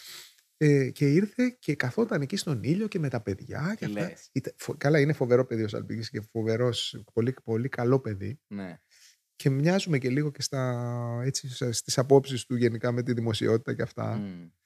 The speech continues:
Speaker 1: Ε, και ήρθε και έπαιξε, φίλε.
Speaker 2: Και
Speaker 1: Και
Speaker 2: έβαλε και γκολ μετά.
Speaker 1: άκου τώρα τι γίνεται.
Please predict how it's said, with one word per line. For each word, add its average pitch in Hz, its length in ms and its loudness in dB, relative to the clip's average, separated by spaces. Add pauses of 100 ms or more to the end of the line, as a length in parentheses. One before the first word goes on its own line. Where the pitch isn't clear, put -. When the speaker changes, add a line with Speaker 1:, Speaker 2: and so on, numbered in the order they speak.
(480)
Speaker 1:
Ε, 131 800 2 (120)
και 143 340 2
ήρθε 190 260 0
και 208 120 -8
έπαιξε, - 380 -8
φίλε. - 240 -10
Speaker 2:
Και - 100 -14
Speaker 1:
Και 127 100 -4
Speaker 2:
έβαλε 135 180 2
και 113 100 -4
γκολ 95 180 -6
μετά. 92 140 -2
Speaker 1:
άκου 208 200 4
τώρα 220 220 6
τι 202 120 -2
γίνεται. 170 500 -2